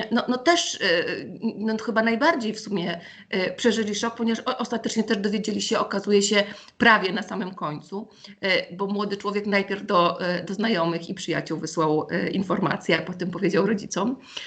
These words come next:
Em, no, ale to tak bywa czasem, y, że, że tak jest. I to też jest, y, t-, powód do tego, żeby, żeby, żeby była edukacja seksualna w szkołach, bo właśnie czasem tak się właśnie zdarza.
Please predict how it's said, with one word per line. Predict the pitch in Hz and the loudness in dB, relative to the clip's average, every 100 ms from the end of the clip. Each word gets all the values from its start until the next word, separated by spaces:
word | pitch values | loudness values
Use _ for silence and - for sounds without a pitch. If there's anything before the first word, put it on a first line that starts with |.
| - - | -12 0
Em, | 202 196 196 196 196 196 214 - _ - | 6 8 8 8 6 2 -4 -10 _ 2
no, | 226 247 | 4 4
ale | 269 262 | 4 4
to | 254 | 2
tak | 247 202 | 2 4
bywa | 202 170 147 | 4 4 0
czasem, | 147 151 - 165 170 175 | -4 -8 -6 -4 -2 -2
y, | 175 - 170 170 170 | -4 -4 -2 0 0
że, | 185 | 0
że | - 185 | 0 0
tak | 175 180 | -2 -2
jest. | 165 165 170 - - - - | -2 -2 -4 -10 -18 -14 2
I | |
to | 240 | 4
też | 240 311 | 6 6
jest, | 285 - - - - | 4 0 -12 -14 -4
y, | 208 | -4
t-, | - 165 | -4 -6
powód | - 247 233 226 - | 4 4 4 -4 -4
do | 214 | -4
tego, | 214 208 214 | -2 -2 -2
żeby, | 214 208 220 214 | 0 2 0 0
żeby, | 214 202 220 | -2 0 -2
żeby | 214 208 | -2 -2
była | 202 208 | 0 4
edukacja | 202 202 202 202 196 | 4 2 -2 -4 -6
seksualna | 190 - 185 175 175 | -10 -10 -4 -4 -4
w | 170 | -8
szkołach, | - 180 185 | -6 -2 0
bo | 185 | 2
właśnie | 202 240 240 226 | 4 4 4 0
czasem | 220 214 220 | -2 -2 -2
tak | 196 196 | -2 -4
się | - | -8
właśnie | 165 180 - 208 | -6 -6 -4 -6
zdarza. | - - - 76 | -4 -6 -4 -8